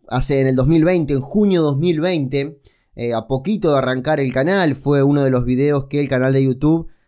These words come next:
le dio un salto importante porque llegó rápidamente a las cien mil reproducciones, a las cien mil re-, eh, visualizaciones,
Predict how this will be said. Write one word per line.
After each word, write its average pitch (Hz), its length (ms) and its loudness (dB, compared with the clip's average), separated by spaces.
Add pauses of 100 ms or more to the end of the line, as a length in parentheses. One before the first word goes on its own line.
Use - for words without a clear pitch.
le 123 160 -2
dio 139 160 -2
un 139 120 -2
salto 135 300 -2
importante 135 600 -2
porque 113 240 -4
llegó 127 280 -2
rápidamente 131 640 0
a - 20 0
las 117 160 -2
cien 120 240 -2
mil 131 120 0
reproducciones, 127 840 -2 (240)
a 120 100 -6
las 120 200 -4
cien 120 180 -4
mil 147 140 0
re-, 127 240 -2
eh, 117 180 -4
visualizaciones, 120 880 -4